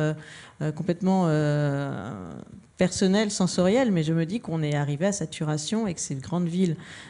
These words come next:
de vingt millions, trente millions d'habitants, euh, ça se, ça se discute vraiment. Est-ce qu'on n'est pas à la fin d'un, d'un système ? Mais,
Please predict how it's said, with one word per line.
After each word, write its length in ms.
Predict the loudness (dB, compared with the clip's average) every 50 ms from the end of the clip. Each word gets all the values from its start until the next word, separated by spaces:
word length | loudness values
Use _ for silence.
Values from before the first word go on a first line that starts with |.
| -16 -8
de 380 | 0 2 4 6 6 4 4 4
vingt 140 | 4 4 4
millions, 360 | 4 4 4 4 4 4 2
trente 280 | 2 0 -4 -6 -4 -2
millions 240 | 0 0 2 2 2
d'habitants, 560 | 0 0 -2 -4 0 2 2 4 2 2 -2 -4 -2
euh, 720 | 0 0 2 2 2 2 2 0 0 -2 -4 -4 -4 -6 -6
ça 360 | -4 -4 0 0 2 2 2
se, 600 | 0 0 0 2 4 4 4 4 4 2 2 0 0
ça 160 | 0 0 0
se 80 | 0
discute 360 | 0 -2 -2 -2 -2 -2 -2 0
vraiment. 320 | 2 2 4 4 2 2
Est-ce 140 | 0 -2 -2
qu'on 80 | -2
n'est 100 | -4 -2
pas 140 | -2 0 0
à 60 | 0
la 100 | 0 -2
fin 240 | -4 -4 -4 -4 -2
d'un, 220 | -2 -2 -2 -2 -2
d'un 120 | -2 -2
système ? 520 | -4 -4 -4 -6 -4 2 4 4 4 4 -2 -8 -14 -20 -20 -18 -14 -8
Mais, 280 | -2 2 2 2 2